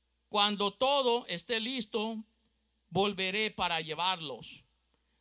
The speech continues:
para que siempre estén conmigo donde yo estoy. Y ustedes conocen el camino que lleva a donde voy.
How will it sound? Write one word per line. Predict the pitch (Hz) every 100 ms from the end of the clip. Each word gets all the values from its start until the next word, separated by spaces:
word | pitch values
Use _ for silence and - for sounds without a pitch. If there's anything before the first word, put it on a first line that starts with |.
| _
para | 190 185 185
que | 185
siempre | - 254 285 226 220
estén | - 247 233
conmigo | 208 185 220 233 196 196 208 - _ _ _
donde | 151 202 190 180 175
yo | 165 208 220
estoy. | 190 - 220 226 180 120 - _ _ _ _ _ _
Y | - 202
ustedes | 180 254 294 302 -
conocen | 233 269 269 254 226
el | 214 208
camino | 185 247 247 226
que | 196
lleva | 208 226 190 196 196 _ _ _ _ -
a | 170
donde | 185 226 208 190
voy. | 208 220 160 151